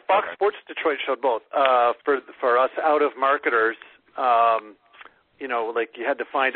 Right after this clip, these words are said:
Speaker 1: either a stream of it, uh, and I, both legal and not so legal, but,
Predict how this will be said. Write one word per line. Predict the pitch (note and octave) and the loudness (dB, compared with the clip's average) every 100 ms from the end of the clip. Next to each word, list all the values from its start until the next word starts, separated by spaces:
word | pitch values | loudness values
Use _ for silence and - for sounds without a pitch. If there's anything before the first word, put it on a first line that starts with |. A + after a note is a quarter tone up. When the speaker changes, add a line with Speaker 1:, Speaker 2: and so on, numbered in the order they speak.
| - | 0
Speaker 1:
either | C#3+ A#2+ | -2 -2
a | A2 - | -8 -10
stream | - D3 C3 | -8 -6 -6
of | A2 | -6
it, | A2 A2 _ _ _ - | -4 -6 _ _ _ -8
uh, | A#2 A2+ A2 A2 | -4 0 0 0
and | A#2 | -2
I, | A#2 A2+ _ - - - | -4 -4 _ -18 -10 0
both | C3 A#2+ - B2+ | 2 0 -4 -8
legal | C#3+ C#3+ C#3 B2+ | -6 -4 -4 -4
and | A2+ A2 G2+ - - - - - - - - - | -6 -8 -16 -20 -20 -20 -20 -20 -20 -20 -20 -4
not | C3+ C#3+ - | 0 0 0
so | D3+ B2+ | -2 -2
legal, | B2 A2+ A#2+ | -2 -2 0
but, | F3 D3 | 2 2